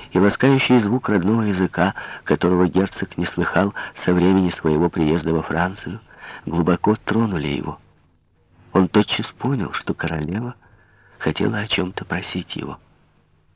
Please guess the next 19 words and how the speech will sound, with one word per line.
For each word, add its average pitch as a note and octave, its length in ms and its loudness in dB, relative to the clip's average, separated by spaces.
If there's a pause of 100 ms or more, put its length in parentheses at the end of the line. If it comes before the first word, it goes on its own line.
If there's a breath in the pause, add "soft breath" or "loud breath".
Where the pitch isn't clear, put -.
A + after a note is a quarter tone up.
(1200)
Отдав G#2+ 460 2 (160)
в - 180 -18
первые D#3 400 4
минуты C3+ 400 4
дань A2+ 320 2
невольному, A2 640 4 (400 loud breath)
непреодолимому A#2+ 920 6
волнению, G#2 720 4 (1080 loud breath)
королева D#3+ 420 4
весело A#2 400 0
улыбнулась. E2+ 720 0 (1080 soft breath)
«Как - 160 6
вы A2 80 4
нашли F2 280 0
Францию, C#3+ 600 -6
герцог?» C3 600 -10 (460 soft breath)
спросила A2 500 0
она F2+ 160 2
по-французски. - 800 -6